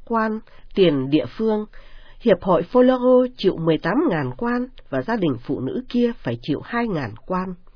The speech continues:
Sau sáu tháng nuôi, đàn cừu sẽ được bán lại với giá ít nhất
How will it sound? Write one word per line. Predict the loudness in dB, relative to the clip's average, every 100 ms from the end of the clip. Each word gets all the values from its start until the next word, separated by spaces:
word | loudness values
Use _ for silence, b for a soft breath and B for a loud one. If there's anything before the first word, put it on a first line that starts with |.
| -20 -20 -20 B B B B -2
Sau | 2 4 2
sáu | 0 0
tháng | 0 0 2
nuôi, | 2 0 -2 B B 0
đàn | 2 2
cừu | 2 2 2
sẽ | 0
được | 0 -2 -2
bán | 0
lại | 2 0 -4 -4
với | -2 0
giá | 0 -2
ít | 0 0 2
nhất | 0